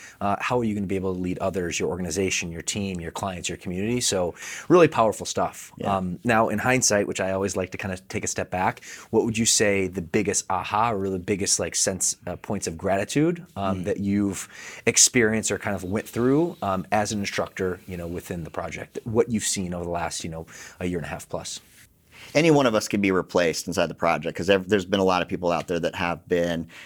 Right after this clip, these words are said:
Speaker 2: you know, gone through traumatic things and have, you know, gone through the path of protecting and serving others.
Speaker 1: Mm-hmm.
Speaker 2: Um, but what I'd say is the biggest aha is that all of my personal suffering and all of my personal mis-, misery that has,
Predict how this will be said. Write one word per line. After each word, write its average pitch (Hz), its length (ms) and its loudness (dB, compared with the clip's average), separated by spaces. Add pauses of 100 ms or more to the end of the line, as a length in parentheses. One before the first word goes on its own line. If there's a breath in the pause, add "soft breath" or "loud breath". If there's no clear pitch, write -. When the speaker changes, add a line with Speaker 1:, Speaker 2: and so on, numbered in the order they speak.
(120)
Speaker 2:
you - 100 -4
know, - 20 -4
gone 87 200 2
through 87 140 -4
traumatic 87 380 0
things 87 360 0
and 82 100 0
have, 82 380 -2
you 87 80 -6
know, 82 100 -2
gone 85 300 -2
through - 140 -6
the 85 60 -4
path 85 380 -2
of 87 280 -4
protecting 90 580 -2
and 85 100 -4
serving 87 340 0
others. 82 400 -2 (120)
Speaker 1:
Mm-hmm. 85 300 -10
Speaker 2:
Um, 87 240 0
but 90 120 0
what 92 140 2
I'd 104 140 2
say 98 400 2
is 90 260 0
the 87 100 -2
biggest 101 300 2
aha 87 480 0
is 90 320 -4
that 87 300 2 (180)
all 110 260 6
of 92 120 -2
my 92 340 2
personal - 500 -4
suffering 104 760 -2
and 85 440 -4
all 95 160 2
of 90 60 0
my 90 100 -2
personal 90 420 -2
mis-, 92 400 0
misery 95 420 2
that 82 120 -4
has, 87 260 -2